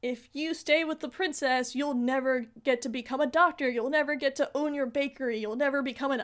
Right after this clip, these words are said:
idol, you'll never take care of your shrine. And they all just kinda simultaneously have to go like, "No, all that's cool, but that's for us. Like, we are here to take care of Usagi. That's our one goal in life, and we're gonna do it, and none of you will stop us."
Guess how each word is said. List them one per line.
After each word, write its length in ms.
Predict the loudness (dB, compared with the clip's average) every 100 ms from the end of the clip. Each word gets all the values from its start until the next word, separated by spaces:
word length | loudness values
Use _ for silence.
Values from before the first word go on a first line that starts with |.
| 2
idol, 500 | 2 2 0 -4 -6
you'll 140 | -4 -2
never 440 | -2 0 2 0
take 320 | -2 -4 -4
care 240 | 0 0 0
of 80 |
your 160 | 0 -4
shrine. 640 | -2 0 2 2 0 -6 -12 -20 _
And 240 | -6 -2 2
they 100 | 6
all 220 | 6 4
just 180 | 0 -2
kinda 180 | 0 0
simultaneously 600 | 0 -2 -2 -2 -2 -2
have 140 | -2
to 80 | -4
go 160 | -2 0
like, 260 | 2 0 -6 _ -20 -20 _
"No, 520 | 0 4 4 2 -2 -12 _
all 140 | 2 4 2
that's 240 | 2 -2 -2
cool, 600 | 4 4 4 0 -2 -10 _ _
but 80 | 0
that's 180 | 0
for 220 | 0 2 6
us. 480 | 4 4 -6 -10 _ _ _
Like, 260 | -4 -4 -6
we 200 | -2 0 0
are 40 |
here 200 | 2 0
to 80 | 0
take 240 | -2 -6 0
care 160 | 0
of 80 | 2
Usagi. 520 | 2 4 4 2 -2
That's 320 | 4 4 4 -6
our 300 | 0 2 4
one 300 | 4 4 4
goal 260 | 4 4 4
in 40 |
life, 300 | 4 4 2
and 200 | -2 0
we're 160 | 2 4
gonna 240 | 4 2
do 320 | -4 -2 0
it, 140 | 0 0
and 80 | 0
none 160 | 0
of 60 | 0
you 120 | -4
will 80 | -6
stop 380 | -2 0 0 -2
us." 260 | -10 -10